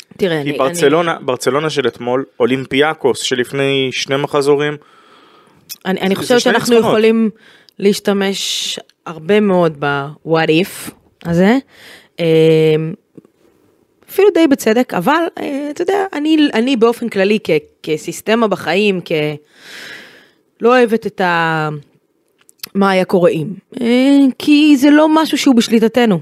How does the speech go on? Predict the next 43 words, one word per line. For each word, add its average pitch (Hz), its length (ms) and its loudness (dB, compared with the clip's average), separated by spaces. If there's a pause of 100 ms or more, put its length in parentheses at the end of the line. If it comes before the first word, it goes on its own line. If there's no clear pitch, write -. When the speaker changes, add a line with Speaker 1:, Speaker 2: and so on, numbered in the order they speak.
(140)
Speaker 1:
זה 165 140 -2
לא 208 120 4
שמכבי 214 560 2
תל 202 60 0
אביב 196 140 4
יכולה 196 140 0
להחליט 196 240 -4
שמחר 180 600 -2
היא 208 120 0
חוזרת 185 460 0
ל-, 160 240 0
להיכל 170 300 0
מנורה, 196 420 0
וזה 160 1000 -4
לא 254 100 4
בשליטתנו. 233 680 0
Speaker 2:
עם - 60 -4
עשרת 120 340 0
אלפים, 117 460 0
אה, 113 200 -6
Speaker 1:
בדיוק, 185 360 2
זה 113 120 0
Speaker 2:
ואוהדים, 95 320 -2
ברור. 113 220 2
Speaker 1:
כ-, - 140 -12
כנראה 262 320 2
שזה 269 220 2
נכון, 247 320 0
כנראה 208 280 2
שזה 196 200 0
משחק, 190 380 -4 (180)
אה, 175 140 -2 (400)
כמו 269 140 0
אולימפיאקוס, 240 680 0
שאם 208 200 -2
הוא 196 120 0
היה 180 160 2
בהיכל, 175 340 0 (300)
Speaker 2:
זה 160 160 -4
Speaker 1:
מכבי 175 140 -2
הייתה 165 160 -2
מנצחת 156 420 -6
אותו. 240 280 0